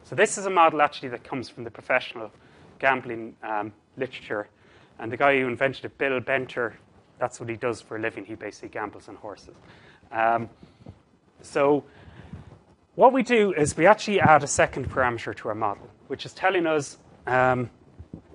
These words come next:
well, we'll see what it is basically in a second. So we now have actually added an extra parameter of length n to our model. So we called it the dampening parameter. Um, now,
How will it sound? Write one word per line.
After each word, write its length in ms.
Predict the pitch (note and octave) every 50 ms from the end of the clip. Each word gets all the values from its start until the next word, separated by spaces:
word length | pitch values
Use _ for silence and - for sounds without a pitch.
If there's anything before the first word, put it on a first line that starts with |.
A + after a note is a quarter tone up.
| - - _
well, 140 | - C#3+ D3
we'll 100 | C#3 C#3+
see 200 | - - F3+ E3+
what 160 | D#3 C#3+ B2
it 100 | A2 A2+
is 140 | A2+ A2 -
basically 340 | - - G#2+ G#2 - - A2
in 40 | G2
a 40 | G2
second. 380 | - - F#2 - - - -
So 320 | - - - C#3 C3 B2+ A#2 - - _ _ - - D#3
we 100 | B2+ C3
now 260 | C#3+ E3+ F#3 F3+ F3
have 100 | E3+ D#3
actually 260 | D#3 D3 - - C3+
added 240 | C3 C3 A#2+ A#2+ A2
an 80 | A#2+ C#3
extra 280 | F3 - - - D3
parameter 560 | - - - C3 B2 B2 A#2+ - - A#2 A2+
of 120 | - - -
length 260 | B2 A2+ A2 - -
n 260 | - G#2+ G#2+ G#2 G#2 G2 G2+ - - - - -
to 120 | - A#2+
our 160 | G#2 G2 F#2+ - _
model. 280 | - G#2 F#2+ - - - _ _ _ _ _ _ _ _ _ - - _ _ _ - - - - -
So 400 | - - - F3+ F3+ E3+ E3 - - _ _ _ - - - - - _ - - - - - - - _ _ _ - -
we 120 | D3 D3+
called 320 | - - A3+ B3+ C4 A3
it 100 | A3 -
the 60 | - F3+
dampening 480 | - F3+ F#3 F3+ - - E3+ C#3+ C3
parameter. 480 | - - C3 B2+ B2 A#2 - C3+ B2 - - - -
Um, 400 | - A2+ A#2+ B2 A#2+ A#2+ B2+ A#2+ - - - - - _ _ - -
now, 300 | - C#3 C#3+ D3 D3+ D3